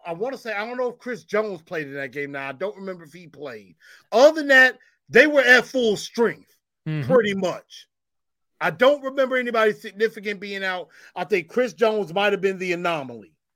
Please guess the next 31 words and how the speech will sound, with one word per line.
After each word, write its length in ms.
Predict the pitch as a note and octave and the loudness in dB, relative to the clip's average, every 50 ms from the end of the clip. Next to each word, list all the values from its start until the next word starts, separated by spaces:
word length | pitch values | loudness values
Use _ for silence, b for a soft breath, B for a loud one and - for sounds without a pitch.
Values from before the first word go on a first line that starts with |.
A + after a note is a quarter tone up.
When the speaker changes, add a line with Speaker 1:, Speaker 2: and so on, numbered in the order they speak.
| _ _ _ _ _ | _ _ _ _ _
Speaker 1:
Might 340 | B2 C3+ E3+ F#3+ G#3+ G#3 F#3 | -8 -2 2 4 4 4 2
have. 120 | E3 D#3+ | 2 2
Speaker 2:
Yeah, 280 | D#3 D3+ C#3+ C#3 C#3+ D3 - - | 4 4 6 6 4 4 2 2
I, 120 | D3 C3+ | 0 0
I, 40 | C#3+ - D3+ D3 | 2 2 2 2
I 40 | D3 | 2
can't 220 | - - F#3 E3+ | 2 -2 -4 -4
remember 260 | E3 D#3+ D#3+ D#3 C#3 B2+ | -4 -4 -6 -6 -8 -10
for 120 | - - | -10 -12
sure 320 | A#2 - - D3 C3 B2+ B2 | -12 -6 -4 -4 -2 -2 -4
on 120 | A#2+ A#2 | -4 -6
him 260 | G2+ C3 C3 B2+ B2 A#2+ | -8 -8 -10 -8 -8 -10
or 60 | A#2 | -8
not. 340 | A#2+ B2 A#2+ A2+ A2+ A2+ - - | -6 -4 -4 -4 -4 -6 -8 -8
Um, 60 | C#3+ A#2+ A#2 A2+ A2+ | -8 -6 -6 -2 0
Speaker 1:
I 80 | F3 F3 | 0 0
wanna 300 | E3+ F#3 A3+ C#4 D4 C#4 | 2 2 0 0 0 -2
say 240 | - - C4 B3 A#3 | -4 -2 0 0 0
he 140 | G#3+ B3 A#3 | -2 -6 -6
might 240 | A#3+ A#3+ A3+ A3+ | -2 0 0 0
have 80 | G#3+ G3+ | 0 0
been 140 | G3+ G3+ G3 | -2 -2 -2
the 100 | F#3 F3+ | -2 -4
only 220 | F3+ F3+ F3+ F3+ F3 | -2 -2 -2 -4 -4
anomaly. 540 | E3+ F3 E3+ E3 D#3 C#3 C3 B2 A2+ G#2 b b b b b - | -2 -2 -2 -2 -2 -4 -8 -14 -18 -20 b b b b b 0
Other 280 | G#3+ C#4+ D#4+ F4 E4 E4 | 4 6 6 6 4 0
than 80 | D#4 D4 | -4 -2
that, 180 | D4 C#4 A#3+ | -2 0 -2
especially 460 | G3 - - - D#4 D4+ D4 - D4 | -4 -6 -2 0 0 0 0 -2 -6
on 320 | C4+ B3 A#3+ A3 A#3 A#3 A3+ | -6 -4 -2 0 2 2 2
offense, 360 | G#3+ - - A#3 A3+ G#3+ - | 2 2 2 0 0 0 -4